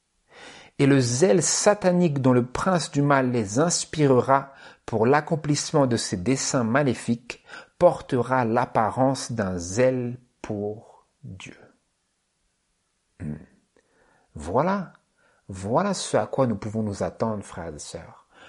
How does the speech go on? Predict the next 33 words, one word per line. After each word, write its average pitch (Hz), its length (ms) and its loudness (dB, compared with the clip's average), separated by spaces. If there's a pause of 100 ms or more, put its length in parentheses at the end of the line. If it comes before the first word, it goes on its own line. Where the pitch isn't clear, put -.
(160)
même 190 520 2 (100)
après 139 520 -4
la 117 120 -2
fin - 380 -6
du 95 160 -12
temps 107 280 -8
de 90 100 -10
grâce, - 600 -12 (280)
lorsque - 360 -6
le 78 120 -6
temps 120 300 -4
de 107 100 -6
détresse - 680 -6 (100)
aura 95 460 -6 (120)
commencé. - 680 -8 (480)
Qu'est-ce - 180 -8
qui 156 80 -2
se - 140 -6
passera ? - 540 -4 (1080)
Nous 98 100 -2
avons 98 200 2
lu 233 180 2 (420)
quand 139 100 4
la 120 120 4
décision 175 460 2
irrévocable 156 580 2
aura 123 220 4
été 131 180 0
prise 160 340 2
dans 127 100 2
le 123 80 2
sanctuaire 208 880 0 (240)
céleste - 520 0